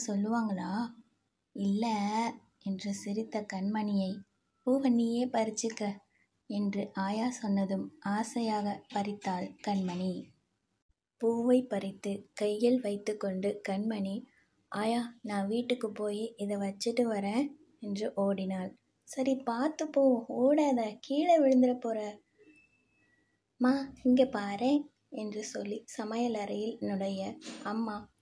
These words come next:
"ஏ கண்மணி, அவங்க ஏதாச்சும் தந்தா வேணான்னு சொல்ல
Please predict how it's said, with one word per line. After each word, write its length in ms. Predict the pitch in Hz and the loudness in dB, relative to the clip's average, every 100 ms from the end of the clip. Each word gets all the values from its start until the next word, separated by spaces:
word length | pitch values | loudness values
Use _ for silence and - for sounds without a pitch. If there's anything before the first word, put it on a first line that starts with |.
| _ _ _ | _ _ _
"ஏ 100 | 208 202 | -4 -4
கண்மணி, 520 | 196 180 202 254 269 - - - | -4 -4 4 6 6 4 -4 -12
அவங்க 260 | 185 180 175 | -8 -8 -8
ஏதாச்சும் 560 | 165 185 254 311 285 | -10 -2 0 0 -2
தந்தா 380 | 226 208 226 247 247 - _ 185 | -2 -2 2 2 2 -6 _ -4
வேணான்னு 520 | 202 294 370 320 262 | 0 2 4 6 4
சொல்ல 260 | - 226 | 2 0